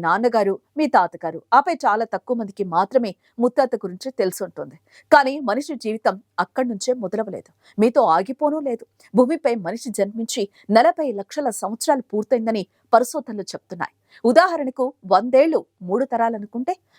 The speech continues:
మీకు ఒక కోటి ఇరవై లక్షల మంది పూర్వీకులు లేదా వంశస్థులు ఉండి తీరాలి. ఎందుకంటే మీరు జీవించే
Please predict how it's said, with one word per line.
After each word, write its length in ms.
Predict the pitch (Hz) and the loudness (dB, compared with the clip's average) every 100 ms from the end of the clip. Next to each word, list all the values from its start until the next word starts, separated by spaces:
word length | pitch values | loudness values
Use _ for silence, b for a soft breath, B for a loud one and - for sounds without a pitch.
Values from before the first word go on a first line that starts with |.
| 254 | 2
మీకు 180 | 339 320 | 2 2
ఒక 120 | 285 247 - | 2 0 4
కోటి 280 | 302 339 311 220 | 2 2 -6 -2
ఇరవై 240 | 233 302 285 247 | 2 4 4 0
లక్షల 300 | 220 240 220 190 | -4 -6 -6 -6
మంది 160 | 240 392 247 | -2 -2 2
పూర్వీకులు 460 | 277 311 - 294 330 | 0 0 -4 -2 2
లేదా 220 | 247 220 190 b b b | 4 4 2 b b b
వంశస్థులు 580 | 190 277 349 294 302 269 | 2 2 -2 -4 -2 -2
ఉండి 140 | 240 277 | -2 -4
తీరాలి. 320 | 254 240 156 _ _ _ - 262 | -2 0 -2 _ _ _ 2 4
ఎందుకంటే 480 | 330 392 330 277 277 277 269 | 4 0 -6 4 6 4 2
మీరు 160 | 262 320 220 | 0 0 -2
జీవించే 400 | 233 277 370 370 | -6 -6 -2 0